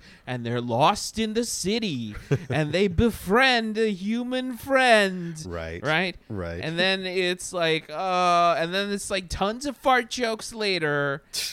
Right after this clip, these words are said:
Speaker 1: and, you know,
Speaker 2: <laughs>
Speaker 1: references to other shit, and then you're praying for death, and, like, loading the shotgun,
Speaker 2: <laughs>
Speaker 1: and then the movie ends and it cuts to credits. Bang. Right?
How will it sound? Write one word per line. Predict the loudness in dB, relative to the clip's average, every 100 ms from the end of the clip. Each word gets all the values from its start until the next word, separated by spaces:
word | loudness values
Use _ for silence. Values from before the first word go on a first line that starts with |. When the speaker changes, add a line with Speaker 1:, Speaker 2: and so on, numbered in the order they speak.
| -6
Speaker 1:
and, | -4 -2 -2
you | -2
know, | 0 0 0
Speaker 2:
<laughs> |
Speaker 1:
references | 2 0 0 -4 -4 -4 -4 -4
to | -6 -2
other | -2 0 -2
shit, | -4 -6 -4 -4 -6 _ _ _ _ -8
and | -4 -2
then | -2 0
you're | 0 2 4 2
praying | -2 -4 0 0 0 -2
for | -2 -2
death, | 2 4 2 -2 -12 _ _ _ _ _
and, | -12 -12 -14 -6
like, | -4 -4 -4
loading | -2 0 0 0 -2
the | -4
shotgun, | -2 0 -2 -4 -4 -2 -4 -6 -10 -16
Speaker 2:
<laughs> | -8
Speaker 1:
and | -4 0
then | 2 2
the | 2
movie | 2 0 -2
ends | -4 -4 -4 -6
and | -6
it | -6
cuts | -6 -6 -6
to | -10
credits. | -6 -6 -4 -6 -10 -18 _ _ -8
Bang. | -6 -6 -8 -16 _ _ _ _ _ _ _ _ _ _ _ _
Right? | -6 -6